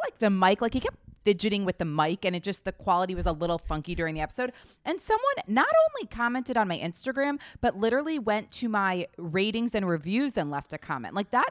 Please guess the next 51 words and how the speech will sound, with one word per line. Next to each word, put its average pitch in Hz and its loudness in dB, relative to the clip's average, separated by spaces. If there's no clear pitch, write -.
hurts - -2
me. 160 -10
Like, 202 0
that, 233 4
not 240 2
hurts, 202 -2
meaning, 170 -4
per, - -2
you 233 2
know, 180 2
like, 170 -2
hurts 220 0
my 165 -4
ratings. 196 -6
And 262 6
they 285 6
put 269 0
a 214 6
one-star 202 2
review 190 -2
and 202 2
then 202 0
said - -8
that. - -8
And 226 -4
I'm 226 -4
just - -18
like, 269 -10
"What, - -14
do 285 -4
you 587 0
have - -14
more 233 2
to 240 -2
do 202 0
with 202 0
your 214 0
life?" 202 4
Like, 202 -2
really? 277 -2
That 269 -6
was 302 -10
just 214 -10
not 180 -2
okay. - -6
I 185 -2
don't 233 0
like 180 -4
mean, 147 -6
negative 139 -6
people. - -18